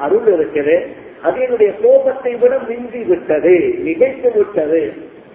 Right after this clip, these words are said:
அதனால் அல்லாஹ் சுப்ஹானஹு வ தஆலா இரக்கம் உள்ளவன், கருணை உள்ளவன். அடியார்களை நாங்க பார்க்கலாம்,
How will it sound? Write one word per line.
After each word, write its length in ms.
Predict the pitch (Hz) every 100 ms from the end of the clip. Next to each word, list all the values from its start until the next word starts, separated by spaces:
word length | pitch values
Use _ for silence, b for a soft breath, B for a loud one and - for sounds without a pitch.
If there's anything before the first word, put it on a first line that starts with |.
| -
அதனால் 340 | 165 190 254 262
அல்லாஹ் 360 | 220 269 262
சுப்ஹானஹு 680 | 254 233 202 208 247 240 220
வ 120 | 214 214
தஆலா 280 | 220 240 208
இரக்கம் 440 | 226 220 214 180
உள்ளவன், 520 | 165 147 156 190 175
கருணை 440 | 147 170 196 196 165
உள்ளவன். 380 | 143 139 143 - - - - - - - 165
அடியார்களை 600 | 185 247 269 262 254 247
நாங்க 240 | 254 254
பார்க்கலாம், 800 | 240 226 240 247 233 208 175